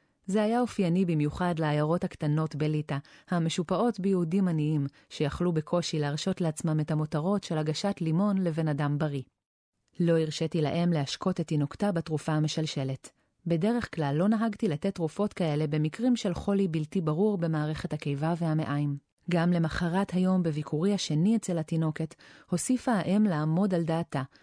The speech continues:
שיש להשקות את ילדתה הקטנה בשמן קיק,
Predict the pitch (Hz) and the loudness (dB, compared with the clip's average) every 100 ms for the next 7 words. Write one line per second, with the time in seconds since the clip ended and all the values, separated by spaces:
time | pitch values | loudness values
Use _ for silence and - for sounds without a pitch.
0 | _ - 180 160 202 170 143 - 233 240 | _ -4 0 2 0 0 -2 -2 -2 -2
1 | 202 156 151 - 214 - 202 151 143 175 | 0 0 -2 -2 -2 -2 0 0 0 -2
2 | 151 147 170 - 190 - | 0 0 0 -2 -4 -6